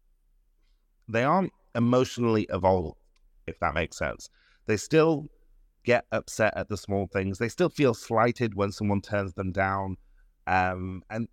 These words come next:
and these things, they just hold you back. In the real world, they just hold you back. Um, in the startup world, what you want is you wanna be able to sort of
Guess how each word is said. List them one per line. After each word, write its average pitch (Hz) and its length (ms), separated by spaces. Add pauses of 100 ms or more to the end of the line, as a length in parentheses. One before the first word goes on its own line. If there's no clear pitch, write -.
(320)
and 113 180
these 170 240
things, 165 300
they 151 100
just 151 200
hold 135 220
you 107 60
back. 98 260 (320)
In 123 100
the 120 100
real 147 220
world, 110 220
they 107 100
just 92 200
hold 107 180
you 87 80
back. 82 220 (640)
Um, 90 460 (500)
in 123 180
the 110 60
startup 185 480
world, 104 440 (120)
what 104 160
you 104 120
want 139 320
is 101 180
you 113 60
wanna 110 120
be 104 80
able 101 200
to 98 360
sort 101 160
of 92 140